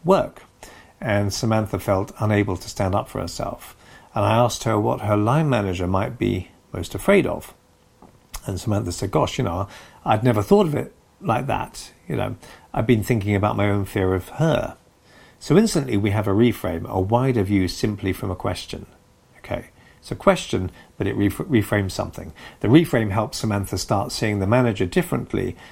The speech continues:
and was a precursor to her finding the calm to actually stick up for herself more, which she did, uh, with good effect. Now, of course, maybe the line manager wasn't particularly afraid of anything. Maybe she was a self-confident narcissist.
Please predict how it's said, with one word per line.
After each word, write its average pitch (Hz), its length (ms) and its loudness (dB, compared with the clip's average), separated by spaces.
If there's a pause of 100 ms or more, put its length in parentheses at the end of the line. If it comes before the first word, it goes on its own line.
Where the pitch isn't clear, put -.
(140)
and 120 100 -2
was 113 140 2
a 110 40 4
precursor 113 580 2
to 98 160 -2
her 107 120 4
finding 104 440 0
the 98 80 0
calm 104 520 2
to - 120 -4
actually 95 560 -4
stick - 260 2
up 135 140 0
for 110 160 0
herself 98 580 0 (540)
more, 101 320 2
which 113 180 -6
she 98 180 -2
did, 98 340 0 (260)
uh, 92 440 -4
with 120 200 -4
good 104 120 -2
effect. - 420 0 (480)
Now, 123 140 6
of 123 120 0
course, 156 280 4
maybe 135 360 6
the 113 100 4
line 107 240 2
manager 104 360 2
wasn't 151 280 2
particularly 95 360 -2
afraid 104 240 2
of 113 100 4
anything. 95 440 0 (360)
Maybe 123 260 4
she 117 180 0
was 98 180 2
a 92 60 -2
self-confident 110 800 -2
narcissist. 156 760 0